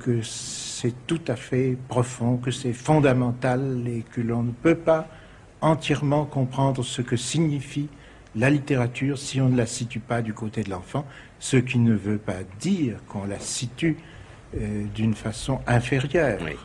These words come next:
Speaker 2: Euh, vous avez écrit un livre sur, sur l'érotisme. Est-ce que l'érotisme en littérature est un enfantillage,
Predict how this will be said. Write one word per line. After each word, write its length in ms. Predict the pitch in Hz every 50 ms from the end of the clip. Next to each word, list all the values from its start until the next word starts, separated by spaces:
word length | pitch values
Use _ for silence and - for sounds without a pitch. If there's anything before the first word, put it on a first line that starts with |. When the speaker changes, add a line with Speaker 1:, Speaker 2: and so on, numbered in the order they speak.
| - - - - - - - - - - - - - - - - - - - - - - - - -
Speaker 2:
Euh, 80 | 127 123
vous 160 | 127 131 135
avez 160 | 156 147 147
écrit 260 | 131 120 - - 139 120
un 80 | 107
livre 460 | 107 110 110 110 95 87 82 80 76 69
sur, 280 | - - - 76 71
sur 220 | 69 - - 85 85
l'érotisme. 760 | 87 85 76 78 82 80 - - - 80 78 - - - 67 73 71 - -
Est-ce 140 | 85 87 -
que 100 | - 104
l'érotisme 760 | 92 82 80 85 87 87 85 85 - - 107 98 - - 85
en 40 | 80
littérature 600 | 78 76 73 80 76 73 76 - - - 85 73
est 200 | 71 71 - -
un 120 | 73 76 76
enfantillage, 640 | 71 - 78 71 - - - 78 73 69 71 73